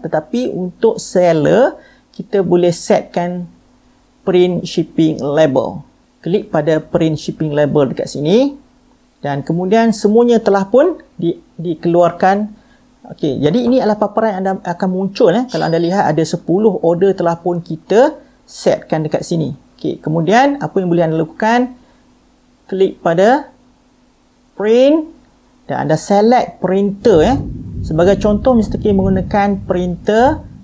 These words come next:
thermal printer. Jadi select printer, see more, kita select printer, beli, ini adalah thermal printer.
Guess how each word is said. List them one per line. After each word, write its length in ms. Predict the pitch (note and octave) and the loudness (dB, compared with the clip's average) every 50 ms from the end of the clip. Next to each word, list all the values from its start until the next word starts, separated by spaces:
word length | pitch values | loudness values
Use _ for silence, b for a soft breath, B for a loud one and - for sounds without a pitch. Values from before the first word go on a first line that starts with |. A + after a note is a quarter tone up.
| - _ - | -20 _ -8
thermal 400 | - F3+ F3 F3 F#3 F3+ F3 F3+ | -4 -2 0 2 0 0 0 0
printer. 560 | F3+ F#3 F#3 F3 - - E3+ - - D#3 D3+ | 0 -2 0 0 0 0 0 0 -2 -6 -8
Jadi 160 | D#3 C#3+ D3 | -8 -8 -8
select 400 | C#3+ - D#3+ E3 F3+ - - - | -4 -2 0 0 0 -2 -2 -4
printer, 720 | - D#3 D#3+ D3+ - - F#3+ G3+ A#3 C4 C#4+ D#4+ D#4 - - - _ _ _ _ _ _ _ _ _ _ _ _ _ _ - - - _ _ _ _ _ | -4 -4 -4 -4 -4 -2 2 2 4 4 2 0 -4 -8 -16 -20 _ _ _ _ _ _ _ _ _ _ _ _ _ _ -20 -20 -20 _ _ _ _ _
see 320 | _ - - - E3 D#3+ D#3 | _ -16 -10 -6 -6 -4 -4
more, 560 | D#3+ D#3+ E3+ F#3 G3+ A3+ B3+ C#4 D#4 D4 - - _ - | -2 0 2 4 4 4 4 2 0 -2 -8 -14 _ -12
kita 160 | - - D3 | -10 -10 -8
select 400 | - - E3 E3 - - - - _ _ _ _ _ _ _ _ _ _ _ _ _ | -4 -2 0 0 0 -2 -4 -10 _ _ _ _ _ _ _ _ _ _ _ _ _
printer, 960 | D3+ D3+ D3+ D#3 D3+ D3+ - - F#3 G3 G#3 A3 A#3 B3 B3+ C4+ C#4+ C4+ C#4+ - _ _ _ _ _ _ _ _ _ _ _ _ _ _ _ _ _ _ _ _ | -8 -6 -6 -8 -10 -8 -4 -2 -2 0 2 2 2 2 2 2 2 0 -4 -10 _ _ _ _ _ _ _ _ _ _ _ _ _ _ _ _ _ _ _ _
beli, 560 | - C3+ C3+ C#3 C#3+ D#3 E3+ G3 A3+ A#3 D3+ | -12 -10 -10 -6 -4 -2 0 0 0 0 0
ini 160 | D#3 E3 F3+ D3+ | 0 0 0 0
adalah 240 | D3+ D3+ D3+ D3+ | 0 0 0 0
thermal 240 | - D#3+ D#3 D3+ D3 | -2 0 0 0 0
printer. 720 | D#3 D#3+ D#3+ D#3+ D#3 - F3+ F#3 G#3+ A#3+ C4 D4+ D4 - | 0 -2 -4 -4 -4 0 2 2 4 4 2 2 -2 -6